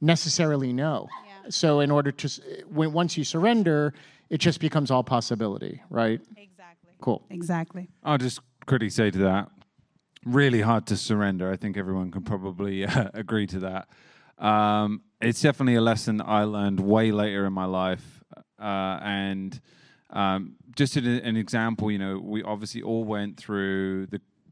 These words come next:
Speaker 3: period of covid, uh, you know, where it, like, shut the world down. We, you know, as a, as business owners, almost put us out of business, as it did for a lot of people.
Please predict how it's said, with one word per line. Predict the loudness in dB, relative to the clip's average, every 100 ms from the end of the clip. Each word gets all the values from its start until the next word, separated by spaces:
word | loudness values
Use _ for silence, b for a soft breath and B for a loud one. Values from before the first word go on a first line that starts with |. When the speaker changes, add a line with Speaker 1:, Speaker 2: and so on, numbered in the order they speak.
| -16
Speaker 3:
period | -10 -2 0 0
of | -4
covid, | -2 2 4 4 2 0 -4 -16 b b b b
uh, | -2 0 0 0
you | 0
know, | 0
where | 0 -2
it, | -4
like, | -8
shut | -6 -6 -6
the | -4
world | 2 2 2
down. | 0 2 2 0 -2 b b b b _ -16
We, | -10 -8 -10
you | -10 -8
know, | -4 -4 0
as | 0
a, | 0 0
as | -2 0
business | 2 2 2 0
owners, | 0 0 0 -2 -4 -10 b b b -2
almost | 0 2 0 -2 0
put | 0
us | 0
out | -2 -2
of | -2
business, | -2 -2 -2 -6 -8 -14 -16 _ -8
as | -6 -6
it | -6
did | -6
for | -2 -2
a |
lot | 0 0
of | -2
people. | -6 -6 -8 -8 -8